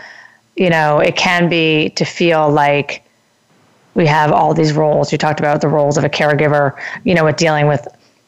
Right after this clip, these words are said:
a sick person, but also just caregiving with somebody and feeling like we have to be all these things to everybody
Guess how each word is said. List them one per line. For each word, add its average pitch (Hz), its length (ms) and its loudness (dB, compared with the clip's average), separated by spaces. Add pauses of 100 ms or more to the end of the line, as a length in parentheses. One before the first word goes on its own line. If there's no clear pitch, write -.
(140)
a 160 60 2
sick 233 280 -2
person, 151 320 0
but 156 100 2
also 156 240 2
just 151 220 -2
caregiving 156 420 0
with 147 120 0
somebody 151 420 0
and 165 240 -2
feeling 175 400 0
like 151 280 0
we 175 200 0
have 147 220 0
to 165 80 -4
be 160 140 2
all 165 240 2
these 151 180 0
things 147 300 0
to - 120 0
everybody 143 680 0